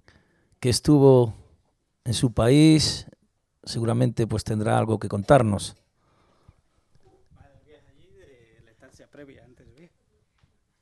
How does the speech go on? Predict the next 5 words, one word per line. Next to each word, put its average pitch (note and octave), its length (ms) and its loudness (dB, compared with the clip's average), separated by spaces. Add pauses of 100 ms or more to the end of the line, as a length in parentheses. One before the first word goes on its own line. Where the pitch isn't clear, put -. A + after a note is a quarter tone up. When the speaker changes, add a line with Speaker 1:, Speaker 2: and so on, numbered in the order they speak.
(1700)
Speaker 2:
Bueno, G#2 400 -20 (1300)
yo D3+ 200 -10
conocí D#3 380 -10
al D3+ 240 -12
Señor F3 520 -14